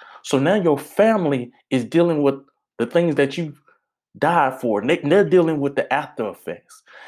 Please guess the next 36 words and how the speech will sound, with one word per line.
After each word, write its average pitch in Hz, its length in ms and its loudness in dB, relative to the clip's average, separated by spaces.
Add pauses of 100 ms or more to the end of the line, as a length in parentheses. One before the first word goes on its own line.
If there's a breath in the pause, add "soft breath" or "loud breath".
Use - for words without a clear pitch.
And 131 120 -2
that's 208 180 0
how 160 160 0
the - 140 -10
enemy 160 400 -4
rolls. 135 380 -2 (160 loud breath)
He - 80 -4
wants 180 240 -2
to 160 60 -6
not 185 240 -4
just - 360 -10
steal 202 520 -2
you, 101 280 -10 (300 loud breath)
he 175 80 -4
wants 160 240 0
to 123 80 -6
kill 202 480 0
you 101 300 -10 (320 soft breath)
and - 180 -8
also 160 380 0
destroy 139 480 -4
everything 139 640 -4 (320 soft breath)
that 117 200 -2
was 107 220 -6 (160)
built 143 320 0
by 104 200 -2
you, 92 280 -12 (260 loud breath)
the 104 140 -4
legacy. 120 720 -2 (1700)
I - 60 -12
just 120 200 -6
wanted 147 400 -4 (260)
you 165 80 0
to 170 280 -6
understand 175 640 -2
that. - 160 -20